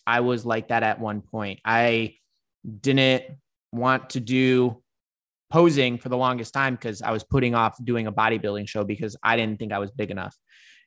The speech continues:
And it was not a size issue. It was a confidence issue within myself.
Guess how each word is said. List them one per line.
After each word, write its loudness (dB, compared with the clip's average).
And 2
it 2
was 2
not 4
a -12
size -2
issue. -2
It -4
was -2
a -10
confidence -6
issue -6
within -6
myself. -6